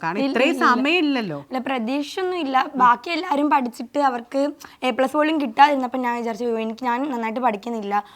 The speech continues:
Speaker 2: അപ്പൊ എനിക്ക് എങ്ങനെ എ പ്ലസ് കിട്ടും?" ഞാൻ ചിന്തിച്ചു.
Speaker 1: ആ.
Speaker 2: പക്ഷേ നമ്മൾ ആദ്യം പഠിച്ചിട്ട് പിന്നെ വീണ്ടും വന്ന് പരീക്ഷയുടെ സമയത്ത് അങ്ങനെയായിരുന്നു.
Speaker 1: ആ.
Speaker 2: നേരത്തെ എഴുന്നേറ്റിട്ട് പഠിച്ച് കറക്റ്റ് അഞ്ചര ആറ് മണിയാകുമ്പോ ഇവിടെ വരും.
Speaker 1: ആ.
Speaker 2: പിന്നെ കറക്കും, പിന്നെ just വായിച്ചിട്ടേ പോകത്തുള്ളൂ, അങ്ങനെ.
Speaker 1: വായിച്ചിട്ടേ പോകത്തുള്ളായിരുന്നു.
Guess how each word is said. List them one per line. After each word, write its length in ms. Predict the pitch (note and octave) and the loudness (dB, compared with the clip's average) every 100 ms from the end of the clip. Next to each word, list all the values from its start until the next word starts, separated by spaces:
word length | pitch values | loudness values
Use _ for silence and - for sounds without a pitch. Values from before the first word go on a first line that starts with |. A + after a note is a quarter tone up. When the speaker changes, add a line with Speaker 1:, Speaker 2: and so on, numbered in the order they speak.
| - | -20
Speaker 2:
അപ്പൊ 140 | A#3+ B3+ | -4 -2
എനിക്ക് 140 | B3+ | 0
എങ്ങനെ 300 | C4 A#3 C#4 | -2 -2 -2
എ 60 | B3 | -2
പ്ലസ് 260 | A#3+ C4 | -4 -4
കിട്ടും?" 280 | D4 B3+ D4+ | -4 -2 0
ഞാൻ 240 | D4+ D4+ | 0 -2
ചിന്തിച്ചു. 540 | C#4+ C4+ A#3+ G#3 - - _ F3+ | -4 -6 -6 -6 -12 -20 _ -12
Speaker 1:
ആ. 140 | F3 C3 - - - | -10 -12 -20 -20 -18
Speaker 2:
പക്ഷേ 320 | - - C4+ | -12 -2 0
നമ്മൾ 560 | D4+ D#4 C#4 C#4+ D#4 D4+ - | 2 2 2 0 -2 -2 2
ആദ്യം 460 | B3 A#3+ A#3 C4+ | 2 2 0 2
പഠിച്ചിട്ട് 520 | C#4+ B3 A3+ C4 A3 | 4 4 0 -8 -4
പിന്നെ 240 | D#4 C#4+ C4+ | -2 0 0
വീണ്ടും 400 | C4+ B3 B3+ C4 | -2 -2 -2 -2
വന്ന് 200 | A#3+ B3+ - | -4 -6 -4
പരീക്ഷയുടെ 440 | B3 A#3+ B3 C#4+ | -2 -2 -4 -2
സമയത്ത് 220 | D#4 C4 | -2 0
അങ്ങനെയായിരുന്നു. 440 | B3 A#3 G#3+ G3 G#3 - F3 | -2 -2 -4 -6 -10 -10 -12
Speaker 1:
ആ. 100 | D#3+ - | -10 0
Speaker 2:
നേരത്തെ 320 | C4 B3 C#4 | 2 2 0
എഴുന്നേറ്റിട്ട് 540 | C#4 B3+ B3 B3+ A#3 | -2 -2 -4 -6 -4
പഠിച്ച് 380 | D4+ C4 A3 - C#4 | 0 0 0 -4 4
കറക്റ്റ് 400 | B3+ A#3 - C#4 | 4 2 -4 0
അഞ്ചര 500 | C4+ - A3+ A3 A3+ | 2 2 -2 -2 2
ആറ് 180 | A3 G3+ | 2 2
മണിയാകുമ്പോ 380 | G#3 G3+ G3 G3+ | -4 -8 -8 -8
ഇവിടെ 180 | F#3+ | -8
വരും. 240 | F#3+ F#3+ - - | -8 -8 -10 -8
Speaker 1:
ആ. 80 | F#3 | -8
Speaker 2:
പിന്നെ 320 | - - B3+ C4+ | -8 -8 -2 4
കറക്കും, 440 | A3+ G#3+ - F4 | 4 2 -6 -10
പിന്നെ 180 | F4+ D4+ | -6 -4
just 340 | C#4 C#4+ C#4+ D4+ | -2 -4 -2 4
വായിച്ചിട്ടേ 440 | C#4 A#3 - C4+ | 6 6 0 -4
പോകത്തുള്ളൂ, 420 | B3+ G#3+ G3 G#3+ | -2 -4 -6 -8
അങ്ങനെ. 220 | A3 A#3 G#3+ F3 | -6 -8 -8 -2
Speaker 1:
വായിച്ചിട്ടേ 480 | F#3+ F#3+ F#3+ F3+ | -2 -2 -6 -8
പോകത്തുള്ളായിരുന്നു. 760 | E3+ D3+ C#3+ D3 C#3 C3 C3 B2+ | -8 -8 -10 -10 -10 -12 -12 -16